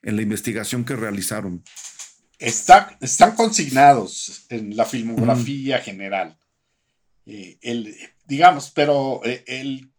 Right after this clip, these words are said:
Speaker 2: el comentario más, eh, detallado es sobre un conjunto de películas, una selección, eh, que hacemos Eduardo por su lado y yo. Entonces,
Speaker 1: Ujú.
Speaker 2: hay distintos niveles de comentarios, algunos más abundantes, otros menos,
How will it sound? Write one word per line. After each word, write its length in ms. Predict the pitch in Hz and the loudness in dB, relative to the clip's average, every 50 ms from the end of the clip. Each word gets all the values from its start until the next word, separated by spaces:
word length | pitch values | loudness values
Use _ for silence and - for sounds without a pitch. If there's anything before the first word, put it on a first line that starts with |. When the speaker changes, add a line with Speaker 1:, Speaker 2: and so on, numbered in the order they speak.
| _ - | _ -12
Speaker 2:
el 160 | - 120 120 | -12 -12 -10
comentario 720 | - - 139 143 143 135 139 - 170 175 180 175 190 185 170 | -6 -6 -4 -2 -4 -4 0 2 4 4 4 4 0 -4 -4
más, 420 | 160 160 160 165 160 156 - - | 0 0 0 0 0 -2 -4 -4
eh, 440 | 165 151 135 123 120 98 101 - _ _ _ _ _ _ _ _ _ _ _ _ - | -4 -4 -4 -6 -8 -10 -12 -14 _ _ _ _ _ _ _ _ _ _ _ _ -2
detallado 840 | 135 135 135 - 135 127 123 127 135 135 147 160 165 190 214 233 - | -2 0 2 4 2 4 4 6 6 8 8 6 4 0 -4 -4 -4
es 160 | - 123 123 - | -4 -4 -4 0
sobre 300 | - 160 156 151 135 139 | 0 0 0 0 -2 -2
un 220 | 139 156 160 160 | -4 -4 -8 -8
conjunto 500 | - 165 151 139 135 - 160 156 147 156 | -6 -4 -4 -4 -4 -8 -10 -6 -6 -6
de 60 | 151 | -6
películas, 560 | - - - 120 117 - 131 123 120 - - | -6 -8 -8 -8 -12 -12 -12 -12 -12 -10 -10
una 120 | 127 127 135 | -8 -8 -6
selección, 840 | - - 113 101 104 98 - - - 131 139 139 131 - - - _ _ _ _ _ _ _ - _ _ _ _ _ _ _ _ _ _ | -6 -6 -6 -6 -8 -10 -10 -10 -6 -4 -2 -2 -4 -4 -6 -12 _ _ _ _ _ _ _ -20 _ _ _ _ _ _ _ _ _ _
eh, 580 | - 120 110 - _ 90 85 82 87 - - - _ _ _ _ _ _ _ _ _ _ - | -20 -20 -20 -20 _ -20 -20 -20 -20 -20 -20 -20 _ _ _ _ _ _ _ _ _ _ -6
que 120 | - 117 | -2 -2
hacemos 560 | 120 - - 139 131 135 143 143 135 - - | 0 0 0 0 0 0 -2 -4 -6 -6 -6
Eduardo 480 | 117 110 113 117 117 120 127 135 135 - | -6 -4 2 4 4 4 4 2 -2 -10
por 140 | - 92 - | -14 -16 -14
su 140 | - 104 | -12 -10
lado 260 | 101 104 110 123 123 98 | -8 -8 -8 -8 -10 -12
y 300 | 80 82 90 90 90 87 | -14 -16 -18 -20 -18 -16
yo. 280 | 95 101 101 101 _ _ _ _ _ _ _ _ _ _ _ _ _ _ - - | -14 -14 -14 -14 _ _ _ _ _ _ _ _ _ _ _ _ _ _ -20 -20
Entonces, 520 | 98 98 - 123 120 120 - 135 135 104 | -20 -16 -12 -10 -10 -8 -4 -2 -2 0
Speaker 1:
Ujú. 180 | 104 104 98 113 | 0 0 2 2
Speaker 2:
hay 640 | 113 117 123 123 120 113 110 104 95 92 90 90 _ - | 2 2 0 -4 -6 -8 -10 -10 -12 -12 -14 -16 _ -10
distintos 560 | 127 120 - - 151 151 147 165 170 156 151 | -8 -8 -6 -6 -6 -8 -6 -6 -6 -6 -4
niveles 360 | 143 127 123 131 127 139 131 | -4 -4 -2 -2 -4 -4 -6
de 100 | 131 120 | -6 -8
comentarios, 800 | - 117 117 117 113 - 135 139 139 135 135 131 135 135 - - | -8 -8 -10 -8 -4 -2 -2 -2 -2 -2 -6 -12 -14 -14 -14 -14
algunos 380 | 98 - 117 113 110 110 - - | -12 -12 -14 -16 -16 -16 -16 -16
más 200 | 107 110 - 110 | -14 -14 -12 -14
abundantes, 640 | 101 113 110 110 110 110 - - _ _ - - - | -14 -16 -16 -12 -12 -12 -12 -12 _ _ -20 -20 -18
otros 220 | - 113 110 117 | -18 -18 -18 -16
menos, 520 | 120 127 120 113 110 123 131 - - _ | -14 -14 -14 -14 -16 -18 -18 -20 -20 _